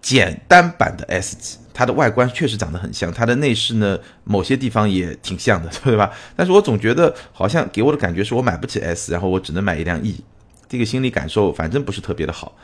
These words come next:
那这三个理由呢，告诉我，嗯，这一代的 E 级我应该是不会选了。五系呢，有一个特别纠结的点，因为大家知道我自己开的是三系，我有一辆三系，再买一辆五系，这个组合实在是，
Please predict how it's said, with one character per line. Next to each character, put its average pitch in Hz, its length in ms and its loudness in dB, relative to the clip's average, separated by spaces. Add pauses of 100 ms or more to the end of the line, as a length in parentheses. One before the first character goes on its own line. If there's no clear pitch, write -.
(300)
那 98 80 -4
这 170 160 4
三 135 240 6
个 139 60 4
理 95 140 0
由 80 180 0
呢， 92 160 -2 (800)
告 120 160 8
诉 117 140 -2
我， 87 320 0
嗯， 80 320 -6
这 120 80 2
一 110 60 2
代 104 160 2
的 90 100 0
E 120 120 -2
级 - 160 -8
我 76 140 -4
应 82 80 -6
该 87 140 -2
是 87 100 -6
不 85 120 -10
会 92 120 -4
选 80 240 -6
了。 - 100 -18 (1040)
五 131 200 4
系 226 240 0
呢， 139 340 8 (320)
有 98 140 0
一 147 80 0
个 160 100 4
特 - 240 0
别 107 160 0
纠 139 240 2
结 104 160 0
的 107 80 0
点， - 200 -8
因 135 100 -2
为 165 60 -2
大 165 100 0
家 185 100 2
知 180 140 -6
道 175 100 6
我 87 160 2
自 92 100 -6
己 90 120 -6
开 120 160 -6
的 139 80 0
是 110 100 -8
三 87 260 -4
系， - 220 -12
我 113 280 2
有 123 140 4
一 113 80 2
辆 139 140 2
三 127 220 0
系， 120 120 -8
再 120 140 -2
买 92 160 0
一 101 60 0
辆 110 140 2
五 71 120 -4
系， - 160 -14
这 139 80 -6
个 123 80 -4
组 85 180 -8
合 92 200 -2
实 - 120 -6
在 107 220 2
是， 87 360 -4